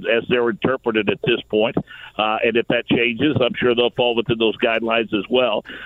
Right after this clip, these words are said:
But as far as the celebration, I mean, to, to be honest with you, when he first got out of the car, I thought he was simply going to emulate Elio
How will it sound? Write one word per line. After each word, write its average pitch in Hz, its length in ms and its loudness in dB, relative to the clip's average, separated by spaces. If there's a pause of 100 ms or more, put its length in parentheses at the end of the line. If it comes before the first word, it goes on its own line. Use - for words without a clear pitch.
(140)
But 131 120 2
as - 80 0
far 160 220 2
as 151 80 0
the - 220 0
celebration, 139 640 2
I 120 80 2
mean, 113 180 0
to, 113 300 0
to 107 120 0
be 120 120 2
honest 147 300 0
with 117 120 0
you, 104 80 -4
when 107 100 2
he 107 120 0
first 151 200 -2
got 143 120 2
out 127 140 2
of 107 80 -2
the - 40 -10
car, 143 240 2
I 120 80 0
thought 113 240 2
he 117 80 2
was 110 200 0 (100)
simply 131 260 0
going 120 220 2
to 110 140 0
emulate 110 440 2
Elio 120 520 2